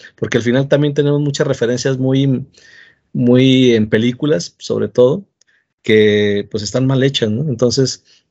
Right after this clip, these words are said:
también no, no me ha gustado. Y dentro de la literatura lo que sí me gustó y que se las recomiendo a quien le interese saber un poquito más, eh, digamos que en la parte de, de no ficción,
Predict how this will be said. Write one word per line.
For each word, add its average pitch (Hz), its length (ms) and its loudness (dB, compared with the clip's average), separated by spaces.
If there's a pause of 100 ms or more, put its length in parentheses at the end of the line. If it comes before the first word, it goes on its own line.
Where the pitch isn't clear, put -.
(120)
también 120 580 2 (320)
no, 117 260 0
no 123 120 2
me 127 80 6
ha - 20 6
gustado. 120 460 -2 (500)
Y 120 120 4
dentro 123 280 2
de 135 100 2
la 131 120 2
literatura 131 560 2
lo 170 100 2
que 143 100 -4
sí 139 140 -4
me 147 140 -2
gustó 135 460 2
y 127 120 2
que 98 480 0
se - 160 -2
las 101 180 2
recomiendo 113 640 2 (120)
a 101 120 0
quien 98 260 0
le 98 120 2
interese 104 400 0
saber 110 280 2
un 113 100 -4
poquito 117 360 -2
más, 117 360 -6 (560)
eh, - 220 -4
digamos 117 340 2
que 113 120 -2
en 107 40 2
la 104 140 -4
parte 110 280 -2
de, 98 560 2
de 95 280 -6
no 101 400 -2
ficción, 123 640 0